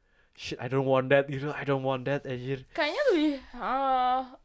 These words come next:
Speaker 2: banyak orang yang against, will be against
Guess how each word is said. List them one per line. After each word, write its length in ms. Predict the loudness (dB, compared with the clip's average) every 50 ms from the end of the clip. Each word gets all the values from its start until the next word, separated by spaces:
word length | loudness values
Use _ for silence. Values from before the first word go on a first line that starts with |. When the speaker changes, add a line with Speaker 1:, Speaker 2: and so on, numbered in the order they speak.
| _ _ _
Speaker 2:
banyak 560 | -12 -6 -4 -4 -2 -2 -4 -6 -8 -10 -10 -10 -10
orang 220 | -10 -10 -10 -10
yang 200 | -10 -10 -10 -10 -12 -16 -14 _
against, 540 | -12 -12 -10 -10 -10 -12 -12 -14 -16 -16 -12 -8
will 160 | -8 -8 -8
be 160 | -8 -8 -10
against 480 | -10 -10 -10 -12 -14 -14 -16 -20 -20